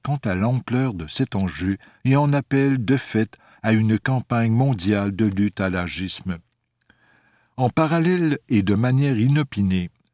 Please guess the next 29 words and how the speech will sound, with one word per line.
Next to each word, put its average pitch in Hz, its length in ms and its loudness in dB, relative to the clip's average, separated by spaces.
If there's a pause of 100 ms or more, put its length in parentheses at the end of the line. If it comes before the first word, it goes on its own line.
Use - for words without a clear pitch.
(100)
la 101 140 0
pandémie 143 540 0
de 92 140 0
covid 123 320 0
dix-neuf 90 580 -4 (100)
aura 139 360 0
aussi 92 400 -2
contribué 104 800 0
à 90 40 -2
une 92 220 0
prise 120 380 0
de 90 100 -6
conscience 101 680 -2
devant 113 400 0
la 90 100 -4
persistance 113 1000 -4
de 87 220 -6
l'agisme, 85 720 -4 (400)
sa - 240 0
complexité 131 880 0
et 98 60 2
les 101 160 2
nouvelles 117 420 2
formes 107 400 -2
sous - 240 -4
lesquelles 127 520 0 (100)
il 95 180 0
se - 160 -4
manifeste. 92 800 -6